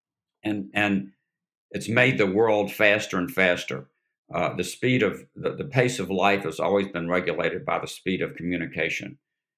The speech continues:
And it's communi-, communication has gotten faster and faster and faster and faster. In, in nineteen eighty-five, near the beginning of the internet, is, it was about a thousand bits per second.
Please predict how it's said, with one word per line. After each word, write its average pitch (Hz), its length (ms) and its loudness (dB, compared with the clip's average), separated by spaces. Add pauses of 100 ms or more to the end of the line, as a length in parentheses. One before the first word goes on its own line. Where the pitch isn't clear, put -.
(200)
And 90 120 -4
it's - 120 -10
communi-, 110 380 0 (100)
communication 101 640 2
has 82 100 -8
gotten 85 320 0
faster 104 460 2
and 87 120 -6
faster 90 380 2
and 80 100 -10
faster 90 380 2
and 78 140 -10
faster. - 580 -2
In, - 180 -10
in 90 120 -2
nineteen 107 340 2
eighty-five, 98 680 2
near 87 140 0
the 82 140 -6
beginning 95 400 0
of - 80 -6
the 95 100 0
internet, 90 380 0
is, 78 260 -8
it 85 80 -4
was 85 300 -6 (920)
about 92 280 2
a 90 40 0
thousand 101 680 2
bits 101 280 0
per 92 160 -4
second. - 540 0